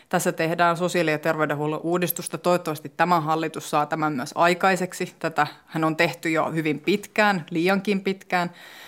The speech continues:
Ja nyt, jotta tässä päästäisiin eteenpäin, niin kyllä meidän kaikkien pitäisi tehdä töitä samaan suuntaan. Ja tämänkaltaiset isot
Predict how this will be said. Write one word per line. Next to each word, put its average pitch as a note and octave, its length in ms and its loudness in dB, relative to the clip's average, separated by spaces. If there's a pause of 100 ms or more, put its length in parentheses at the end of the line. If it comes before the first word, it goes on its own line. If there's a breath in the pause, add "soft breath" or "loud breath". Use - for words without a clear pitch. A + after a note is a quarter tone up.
(600 loud breath)
Ja F#3+ 60 6
nyt, A#3+ 400 4
jotta G#3 240 2
tässä F#3 280 0
päästäisiin F3 580 2
eteenpäin, E3+ 760 2
niin D#3+ 420 -4
kyllä F3 160 0
meidän E3+ 240 2
kaikkien F3 360 2
pitäisi D#3 320 -2
tehdä D#3 260 -4
töitä D#3+ 280 -4
samaan D#3 380 0
suuntaan. D#3 540 -10 (180 loud breath)
Ja E3+ 80 -6
tämänkaltaiset F3+ 880 0 (600 loud breath)
isot F3 400 -2